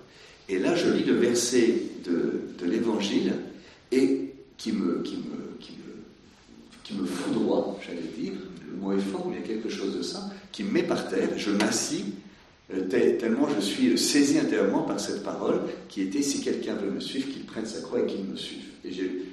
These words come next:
j'ai véritablement reçu cette parole comme étant une, enfin, le, le Seigneur qui me transperçait le cœur et qui m'appelait à le suivre en prenant ma croix. Et encore aujourd'hui, vous voyez, c'était il y a quand même quelques années, eh bien, cette, cette parole, elle retentit dans mon cœur. Oui. C'est ça, en fait, la puissance de la parole de Dieu.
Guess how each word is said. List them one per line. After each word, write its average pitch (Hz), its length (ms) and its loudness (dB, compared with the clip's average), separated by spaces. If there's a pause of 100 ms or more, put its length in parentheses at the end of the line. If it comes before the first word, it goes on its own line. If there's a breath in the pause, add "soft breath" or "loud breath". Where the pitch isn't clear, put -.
(100)
j'ai 95 140 -10
véritablement 107 760 0
reçu 139 260 4
cette - 260 0
parole - 340 0
comme 98 160 0
étant 135 320 0
une, 90 240 2 (280 loud breath)
enfin, 87 120 -4
le, 85 140 0
le 85 100 -4
Seigneur 143 400 -2
qui 156 80 -2
me 127 180 -4
transperçait - 720 -4
le - 60 -10
cœur 151 140 -2
et - 100 -4
qui - 120 -8
m'appelait - 520 0
à 87 60 -2
le 87 120 0
suivre - 340 -2
en - 20 -2
prenant 98 340 -4
ma 98 100 -2
croix. - 380 -8 (800 loud breath)
Et 85 80 -8
encore 92 280 2
aujourd'hui, - 300 4
vous - 60 -2
voyez, - 160 0
c'était - 180 -4
il 85 60 -6
y - 20 -6
a - 80 -6
quand - 80 -8
même - 120 -6
quelques - 400 -6
années, - 220 -2
eh - 20 -2
bien, 104 180 -2
cette, 90 280 -2
cette - 260 -4
parole, 101 320 0
elle - 240 0
retentit - 360 -4
dans - 100 0
mon 98 180 0
cœur. 87 260 0 (280)
Oui. 90 80 -10 (420 loud breath)
C'est - 180 0
ça, 170 180 2
en - 40 2
fait, - 180 2
la 87 80 0
puissance 131 480 0
de 113 60 4
la 107 100 4
parole 98 320 0
de 95 120 0
Dieu. 76 260 -4